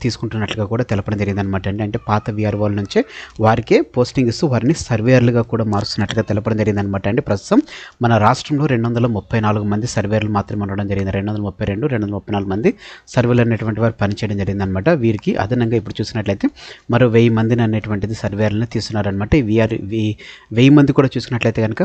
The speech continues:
క్రితం పాత విఆర్ఓలుగా పనిచేసినటువంటి వారినే సర్వేయర్లుగా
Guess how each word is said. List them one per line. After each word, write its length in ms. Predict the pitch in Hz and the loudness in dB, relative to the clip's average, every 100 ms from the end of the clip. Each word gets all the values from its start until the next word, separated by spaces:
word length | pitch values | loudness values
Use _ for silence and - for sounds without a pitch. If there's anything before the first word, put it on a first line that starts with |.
| 110 | 0
క్రితం 300 | - 123 170 233 - - _ | -2 2 0 0 -16 -20 _
పాత 220 | 123 131 | 2 2
విఆర్ఓలుగా 540 | 131 117 117 117 113 120 113 | 0 0 2 0 0 -2 -2
పనిచేసినటువంటి 580 | 110 113 117 113 104 101 | -6 -6 -4 -4 -4 -2
వారినే 400 | 104 101 104 240 - | -2 0 0 0 0
సర్వేయర్లుగా 480 | 107 101 110 110 | -2 0 0 0